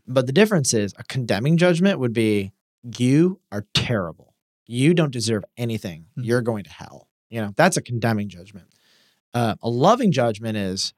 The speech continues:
Speaker 1: "Matt, you are in sin. Man, how can I help you?
Speaker 2: Mm.
Speaker 1: Uh,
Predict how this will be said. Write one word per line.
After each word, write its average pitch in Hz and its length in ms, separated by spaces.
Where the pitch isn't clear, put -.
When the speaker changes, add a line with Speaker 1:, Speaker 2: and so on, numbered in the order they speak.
Speaker 1:
"Matt, 123 340
you 123 280
are 139 120
in 117 140
sin. 98 360
Man, 113 460
how 123 180
can 123 160
I 110 60
help 98 300
you? - 80
Speaker 2:
Mm. 120 200
Speaker 1:
Uh, 110 280